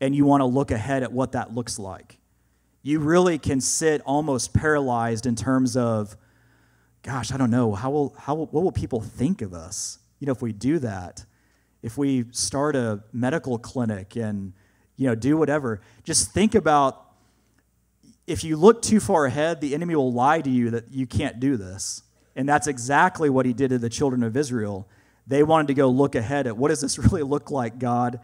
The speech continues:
And they go in the land, and there are giants there that they think there's no way they can beat them.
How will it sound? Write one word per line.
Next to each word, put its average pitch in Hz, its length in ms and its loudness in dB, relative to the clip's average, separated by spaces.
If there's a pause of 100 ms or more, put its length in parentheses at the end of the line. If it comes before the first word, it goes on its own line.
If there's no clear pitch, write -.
(440)
And 135 120 -2
they 139 160 2
go 160 180 6
in 160 80 2
the 139 80 2
land, 143 500 0
and 143 200 -2
there 139 200 2
are 131 200 0
giants 131 840 -4
there 120 640 -2 (320)
that 127 140 2
they 143 140 6
think 143 300 -2
there's 120 220 0
no 139 260 2
way 143 220 2
they 131 140 -2
can 120 160 -6
beat 139 300 -6
them. 95 340 -14